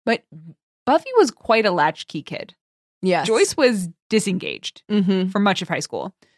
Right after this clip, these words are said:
Speaker 1: So does that mean that Buffy was carrying Dawn around all this time? Or does it mean Joyce was a better mother? Was it like your family? <laughs>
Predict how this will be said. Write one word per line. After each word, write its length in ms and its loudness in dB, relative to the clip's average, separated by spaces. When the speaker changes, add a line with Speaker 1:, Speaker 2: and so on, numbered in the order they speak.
Speaker 1:
So 100 -2
does 140 2
that 220 2
mean 140 -8
that 80 -4
Buffy 360 0
was 180 -4
carrying 680 -4
Dawn 280 2
around 500 0
all 100 4
this 180 -4
time? 360 -4
Or 360 6
does 180 -2
it 100 -8
mean 160 0
Joyce 260 -2
was 80 -4
a 80 -2
better 280 -2
mother? 440 -6
Was 140 -4
it 80 -6
like 180 2
your 160 -2
family? 500 -14
<laughs> 40 -20